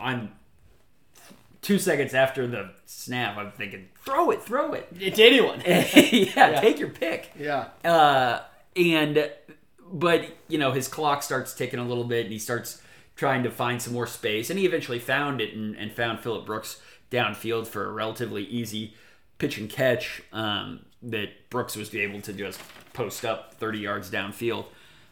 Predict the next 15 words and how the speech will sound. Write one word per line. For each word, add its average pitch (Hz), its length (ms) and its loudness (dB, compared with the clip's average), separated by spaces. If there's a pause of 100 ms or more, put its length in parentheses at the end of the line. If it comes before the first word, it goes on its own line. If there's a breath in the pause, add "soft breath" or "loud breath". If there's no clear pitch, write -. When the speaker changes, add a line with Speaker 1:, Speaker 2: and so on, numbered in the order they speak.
(220 loud breath)
Speaker 1:
Um, 113 560 0
but 151 340 6
no, 190 120 4
credit 160 320 2
to 143 240 2
Thompson 135 420 0
for, 120 400 -2
uh, 107 220 2 (520 loud breath)
not 139 360 0
making 131 340 0
the 110 300 -2 (640)
knee-jerk 139 680 -2
decision 113 600 -4
to, 104 540 -4 (340)
uh, 65 160 -10